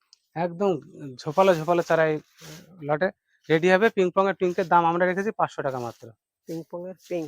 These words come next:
Speaker 1: হ্যাঁ, এটা পাঁচশো টাকা রেট করা হয়েছে।
Speaker 2: পাঁচশো।
Speaker 1: এগুলো কাটার মতো, কাটা মানে রেডি হয়ে গেছে, চাইলেও কেটে দেওয়া যাবে। যদি কেউ মনে করে কেউ গাছ থেকে কেটে নেবো চারা, দেওয়া যাবে, অসুবিধা নেই। এই যে সব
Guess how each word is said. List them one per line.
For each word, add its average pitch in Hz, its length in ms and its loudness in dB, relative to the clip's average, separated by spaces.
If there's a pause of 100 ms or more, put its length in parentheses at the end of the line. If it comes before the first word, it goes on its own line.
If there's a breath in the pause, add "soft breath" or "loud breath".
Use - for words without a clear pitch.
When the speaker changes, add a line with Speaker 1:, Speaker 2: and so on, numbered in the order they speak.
Speaker 1:
হ্যাঁ, 156 240 -2
এটা 165 120 0
পাঁচশো - 280 -2
টাকা 160 160 0
রেট 135 160 -6
করা 117 180 -10
হয়েছে। 113 280 -12
Speaker 2:
পাঁচশো। - 220 -20 (400)
Speaker 1:
এগুলো 208 180 0
কাটার 202 260 6
মতো, 196 160 2
কাটা 196 240 4
মানে 180 160 0 (100)
রেডি 202 220 4
হয়ে 170 160 4
গেছে, 131 160 -4 (140)
চাইলেও 175 300 2
কেটে 170 180 -4
দেওয়া 139 180 0
যাবে। 131 100 -2
যদি 143 180 -10
কেউ 180 120 2
মনে 175 220 2
করে 190 140 4
কেউ 185 140 0
গাছ 165 200 6
থেকে 196 200 -4
কেটে 185 200 -2
নেবো 180 220 0
চারা, 147 200 -2 (540 soft breath)
দেওয়া 131 240 2
যাবে, 117 160 -2
অসুবিধা 113 360 -12
নেই। 117 140 -20 (3000)
এই 180 60 0
যে 190 120 4
সব 202 160 4